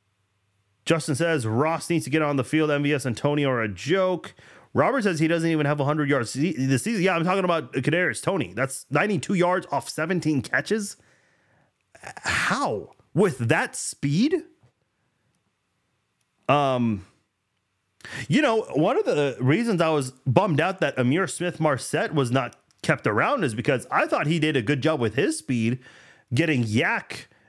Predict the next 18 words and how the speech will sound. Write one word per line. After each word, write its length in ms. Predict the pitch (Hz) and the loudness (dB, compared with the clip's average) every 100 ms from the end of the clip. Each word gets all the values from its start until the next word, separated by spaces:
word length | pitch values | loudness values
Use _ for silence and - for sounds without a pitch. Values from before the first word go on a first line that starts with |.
| - | -2
And 120 | 147 | 2
then 100 | 220 | 2
on 100 | 233 | 2
top 160 | 240 233 | 0 0
of 60 | 202 | 0
that, 280 | 233 147 | 0 -4
you 140 | 180 269 | -2 0
know, 340 | 233 - - - | 0 -2 -6 -2
with 180 | 214 | 0
that 160 | 302 311 | 0 0
kind 140 | 302 | -2
of 60 | 208 | -2
speed, 280 | - 285 165 | -2 -2 0
you 80 | 262 | 0
can 160 | 359 | 0
create 260 | 202 120 - | 0 -2 -2
separation, 640 | 147 - 107 226 - 92 | -6 -4 0 0 -2 -4
right? 320 | 98 151 233 | -2 -2 -2